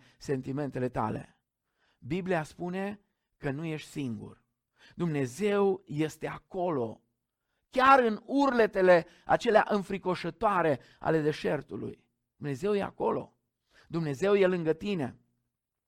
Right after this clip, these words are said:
Dumnezeu te înconjoară. Dumnezeu te îngrijește.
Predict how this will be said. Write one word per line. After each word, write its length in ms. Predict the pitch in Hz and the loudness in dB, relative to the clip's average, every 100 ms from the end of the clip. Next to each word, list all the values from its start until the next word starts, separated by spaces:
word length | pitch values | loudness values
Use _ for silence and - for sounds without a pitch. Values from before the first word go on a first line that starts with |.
| _ | _
Dumnezeu 640 | - 151 160 - - 185 - - _ | -12 -8 -6 2 4 4 2 -18 _
te 120 | 190 | -2
înconjoară. 1000 | 165 160 160 151 123 190 185 156 104 - _ _ _ - | -2 0 0 0 0 0 0 0 -4 -10 _ _ _ -12
Dumnezeu 480 | 156 165 143 190 196 | -4 -4 2 4 4
te 140 | 196 | 0
îngrijește. 960 | 175 151 151 135 160 190 165 - 117 | -2 -2 -4 -4 -2 -2 -2 -6 -8